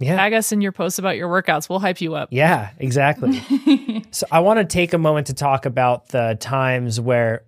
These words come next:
Speaker 1: everything's taken care of, everything's set. Let's say that we have the perfect routine all set up, but then we are just struggling to get out the door.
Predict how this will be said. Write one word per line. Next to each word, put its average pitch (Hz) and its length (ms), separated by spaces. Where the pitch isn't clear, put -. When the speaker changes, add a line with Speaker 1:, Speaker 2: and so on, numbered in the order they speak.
Speaker 1:
everything's 180 440
taken 151 240
care 104 260
of, 117 180
everything's 165 440
set. 107 360
Let's 135 160
say 156 140
that 143 100
we 143 100
have 131 120
the 123 80
perfect 165 560
routine 127 600
all 120 140
set 113 200
up, 104 220
but 147 100
then 160 180
we 143 340
are 139 100
just 131 240
struggling 165 540
to 131 40
get 139 160
out 135 120
the 135 60
door. 123 520